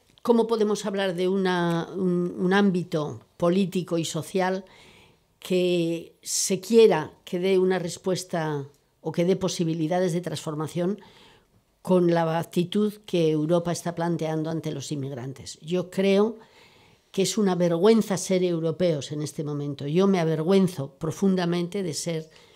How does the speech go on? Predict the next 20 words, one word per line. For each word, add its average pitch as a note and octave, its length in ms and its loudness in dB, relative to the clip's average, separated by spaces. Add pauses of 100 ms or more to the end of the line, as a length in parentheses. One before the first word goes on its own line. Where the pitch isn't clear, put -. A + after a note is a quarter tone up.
(340)
miembro F3+ 440 6
de D#3+ 100 -2
la D#3 100 -2
Unión E3+ 280 -2
o F3+ 100 -6
parte F#3 300 -2
de E3 80 -6
la D3+ 100 -6
Unión D#3 240 -4
Europea, D#3 480 -4
aunque E3 300 -6
no D#3 100 -4
he D#3 40 -8
tenido D#3 300 -6
mucho D3+ 280 -8
que D#3 100 -12
ver D#3 160 -10
en D#3 140 -8
ello, F3 280 -6
pero C#3 280 -12